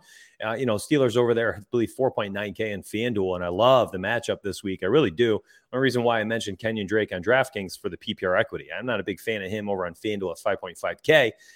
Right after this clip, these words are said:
And if you're gonna run out the Steelers out there on defense, I mean, my goodness, they're gonna be all over, uh, Carr this week. And, uh, I think that the, uh, I think Vegas, outside of Darren Waller, will have trouble moving the football. I really, I think this is gonna be a, a really tough sledding game for them,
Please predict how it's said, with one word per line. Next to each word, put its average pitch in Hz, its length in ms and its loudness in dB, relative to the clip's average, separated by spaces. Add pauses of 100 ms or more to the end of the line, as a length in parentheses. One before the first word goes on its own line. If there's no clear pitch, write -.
(160)
And 95 80 -8
if 90 60 -8
you're 123 80 0
gonna 117 160 2
run 113 200 4
out 107 120 -4
the 92 60 -14
Steelers 131 400 0
out 107 160 2
there 101 160 0
on 87 100 -4
defense, 113 520 0
I 95 80 -4
mean, 92 180 -10
my 87 100 -8
goodness, 107 300 -2
they're 92 140 -6
gonna 92 120 -6
be 87 120 -4
all 113 440 6
over, 101 380 2 (160)
uh, 87 260 -2
Carr 110 360 4
this 82 180 -10
week. 90 240 -8 (420)
And, 98 220 -4
uh, 92 120 -2
I 104 120 2
think 123 300 -2
that 107 300 -2
the, 98 280 -6 (200)
uh, 95 360 -10
I 120 40 -6
think 117 220 0
Vegas, 104 400 0
outside 104 300 0
of 87 80 -6
Darren 107 200 0
Waller, 104 240 2
will 92 200 0
have 95 140 -2
trouble 95 380 0
moving 98 460 0
the 82 80 -10
football. 85 480 -4
I 85 60 0
really, 104 260 4
I 101 80 2
think 113 160 -4
this 110 80 -4
is 98 80 -6
gonna 104 140 -2
be 98 100 0
a, 87 120 0 (340)
a 95 100 2
really 104 220 4
tough - 260 -2
sledding 98 400 -2
game 95 240 -6
for 85 140 -16
them, 82 220 -8